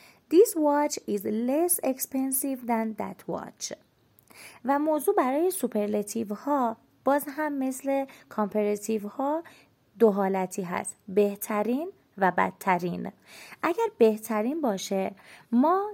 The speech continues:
the most به اضافه adjective استفاده می‌کنیم. That painting is the most beautiful. و اگه موضوع در مورد بدترین حالتش باشه،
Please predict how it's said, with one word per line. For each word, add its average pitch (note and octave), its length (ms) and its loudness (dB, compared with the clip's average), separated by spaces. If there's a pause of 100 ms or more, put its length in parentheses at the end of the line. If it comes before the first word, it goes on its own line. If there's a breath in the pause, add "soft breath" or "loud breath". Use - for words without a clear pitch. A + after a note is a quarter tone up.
(200)
the G#3+ 80 10
most A3 640 2 (240)
به G3+ 260 2
اضافه G3 420 -2
adjective F#3 580 -4
استفاده F#3+ 500 -2
می‌کنیم. F#3 500 -6 (1000 soft breath)
That B3 140 6 (140)
painting F4 640 -2 (220)
is A3 120 -4
the G3+ 160 0
most B3 460 2 (160)
beautiful. F#3+ 480 -2 (760)
و A3+ 160 4
اگه C#4+ 220 4
موضوع B3 420 2
در G3+ 180 2
مورد G#3+ 400 -2
بدترین F#3+ 500 -2
حالتش G3+ 540 0
باشه، A3 500 -2